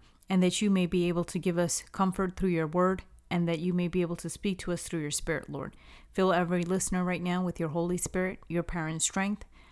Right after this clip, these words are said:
and bless our time together. In Jesus' name we pray. Amen. Amen. Once again, today's podcast is called Comfort in Hard Times, and the key scripture is Luke chapter four,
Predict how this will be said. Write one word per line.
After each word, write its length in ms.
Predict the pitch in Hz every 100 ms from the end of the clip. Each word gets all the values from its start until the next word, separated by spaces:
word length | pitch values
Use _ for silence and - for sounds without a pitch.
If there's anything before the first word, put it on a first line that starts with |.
| -
and 160 | 185
bless 280 | 180 190 -
our 80 | 196
time 260 | 185 156 151
together. 520 | - - - 151 - - - -
In 180 | 202 190
Jesus' 420 | 190 185 175 160
name 200 | 165 156
we 100 | 151
pray. 380 | 151 135 123 143 - - - - -
Amen. 440 | 170 147 - - 147 _ - - 143
Amen. 420 | 131 - - 165 - - - - - -
Once 220 | 196 -
again, 240 | 185 175 180
today's 320 | - 180 -
podcast 580 | - 175 - 175 165 175
is 100 | -
called 380 | - 170 175 - - - -
Comfort 420 | 202 175 180 180
in 160 | 175 165
Hard 340 | 139 165 156
Times, 560 | - 185 185 226 - - - - -
and 140 | 175
the 40 | 165
key 220 | - 202
scripture 480 | - 190 180 - 180
is 340 | 165 165 160 - -
Luke 340 | 185 190 202 -
chapter 380 | - 180 - 180
four, 460 | - 175 190 -